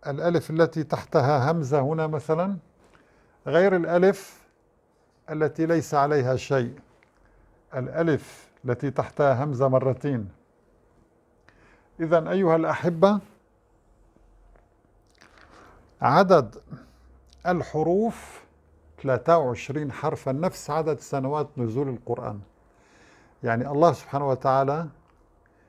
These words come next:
يريد أن يرسل لك رسالة أيها الإنسان المشكك، يقول لك: "أنا أنزلت لك هذا الكتاب،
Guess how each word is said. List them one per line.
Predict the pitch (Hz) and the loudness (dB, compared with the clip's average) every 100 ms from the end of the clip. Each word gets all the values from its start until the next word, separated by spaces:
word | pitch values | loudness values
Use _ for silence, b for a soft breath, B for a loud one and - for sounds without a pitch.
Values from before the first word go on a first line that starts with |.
| b b b b - | b b b b -6
يريد | 131 165 156 | 0 0 0
أن | 143 | 0
يرسل | 160 165 160 156 | 0 0 0 2
لك | 160 | 2
رسالة | 147 131 - 151 147 143 | 2 0 0 0 0 0
أيها | 151 135 | 0 0
الإنسان | 131 131 123 160 135 | 0 -2 -4 -2 -2
المشكك، | 127 123 147 147 - 170 170 - - _ _ _ _ | -2 -2 -2 -4 -4 -6 -6 -20 -20 _ _ _ _
يقول | 135 131 151 156 | -6 -4 -2 0
لك: | 147 156 | 0 0
"أنا | 151 156 147 | -2 -4 -2
أنزلت | 131 147 151 151 | 2 4 4 2
لك | 156 147 | 0 2
هذا | 135 147 143 | 2 2 2
الكتاب، | 123 - 123 160 196 | -2 -4 2 4 4